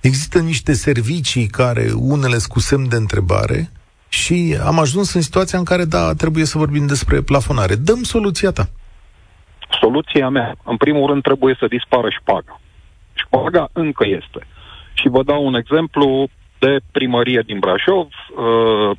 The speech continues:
Speaker 2: șofer pe autobuz, uh, cinci sute de euro șpagă ca să poți să intri pe șo-, pe, pe postul de șofer pe autobuz. Și ești imediat, uh, în două săptămâni te sună cineva.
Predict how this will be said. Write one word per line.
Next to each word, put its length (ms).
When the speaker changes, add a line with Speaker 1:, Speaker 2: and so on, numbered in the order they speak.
Speaker 2:
șofer 300
pe 100
autobuz, 600
uh, 460
cinci 220
sute 180
de 0
euro 240
șpagă 320
ca 180
să 80
poți 160
să 80
intri 240
pe 100
șo-, 420
pe, 80
pe 100
postul 320
de 60
șofer 300
pe 80
autobuz. 420
Și 160
ești 180
imediat, 560
uh, 440
în 160
două 240
săptămâni 380
te 120
sună 240
cineva. 400